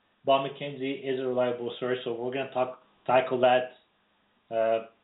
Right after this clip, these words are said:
the subject right now. Peter, on, uh,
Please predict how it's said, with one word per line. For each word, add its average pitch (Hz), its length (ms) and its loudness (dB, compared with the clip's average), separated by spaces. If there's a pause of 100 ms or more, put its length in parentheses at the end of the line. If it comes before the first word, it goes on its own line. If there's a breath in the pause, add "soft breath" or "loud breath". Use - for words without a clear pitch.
(380)
the 127 260 -4
subject 131 360 0
right 127 240 -2
now. 139 400 -4 (2750)
Peter, 156 420 4 (140)
on, 131 260 0
uh, 127 480 -2